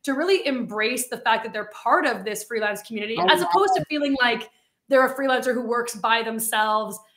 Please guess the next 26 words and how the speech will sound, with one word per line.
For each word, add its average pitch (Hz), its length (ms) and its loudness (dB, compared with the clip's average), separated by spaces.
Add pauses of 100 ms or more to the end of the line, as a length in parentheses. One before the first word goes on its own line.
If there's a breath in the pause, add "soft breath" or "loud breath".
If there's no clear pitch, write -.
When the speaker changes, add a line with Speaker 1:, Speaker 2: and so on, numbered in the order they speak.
(100)
Speaker 1:
and 226 120 -6
happens 220 480 -2
to 247 80 -4
work 214 240 -8
for 220 100 -6
TopTal, 220 680 0
right? 220 300 0 (260 loud breath)
We 277 120 -2
have 285 320 6
these 269 180 -2
thousands 247 540 0
of 220 180 -8
freelancers 247 500 -4
who 240 120 -6
are 220 100 -6
so 269 260 0
highly 254 340 -4
skilled 233 440 -6
and 220 180 -6
so, 254 440 -2
Speaker 2:
Mm-hmm. 349 500 -8
Speaker 1:
you 254 80 0
know, 254 120 -8
interesting 285 560 -4
and 226 100 -4
intelligent. 240 640 -2